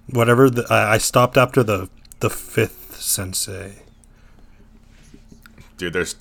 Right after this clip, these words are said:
Speaker 2: literally three more senseis
Speaker 1: Yeah,
Speaker 2: that come
Speaker 1: same.
Speaker 2: up after
Speaker 1: So,
Speaker 2: that.
Speaker 1: I,
Speaker 2: You were not caught up.
Speaker 1: I was caught up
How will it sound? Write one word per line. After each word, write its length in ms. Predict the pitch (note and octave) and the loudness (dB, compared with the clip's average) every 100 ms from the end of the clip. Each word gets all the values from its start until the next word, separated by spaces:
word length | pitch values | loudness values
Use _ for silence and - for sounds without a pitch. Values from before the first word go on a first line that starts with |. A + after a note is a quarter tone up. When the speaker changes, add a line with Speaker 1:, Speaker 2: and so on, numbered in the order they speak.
| - | -10
Speaker 2:
literally 280 | - G#2+ G2+ | -4 -2 -2
three 240 | - G2 | -2 -4
more 180 | G2+ G2 | -2 -4
senseis 360 | E2+ F#2+ E2+ G#2+ | -4 -6 -4 -4
Speaker 1:
Yeah, 100 | G2 | -4
Speaker 2:
that 100 | F2 | -4
come 100 | - | -4
Speaker 1:
same. 180 | F#2+ F#2+ | -4 -4
Speaker 2:
up 60 | |
after 140 | D2+ D#2 | -8 -8
Speaker 1:
So, 100 | D2 | -8
Speaker 2:
that. 140 | D2 - - - - - - - - | -8 -14 -20 -20 -20 -20 -20 -20 0
Speaker 1:
I, 120 | A#2+ | 2
Speaker 2:
You 60 | A2+ | 2
were 80 | D#2 | 0
not 220 | F2 A#2+ | -2 2
caught 140 | - | 6
up. 140 | - - | 8 8
Speaker 1:
I 80 | B2 | 8
was 160 | A#2+ | 6
caught 320 | - - D3 | 2 6 8
up 300 | C3+ B2 A2+ | 10 8 4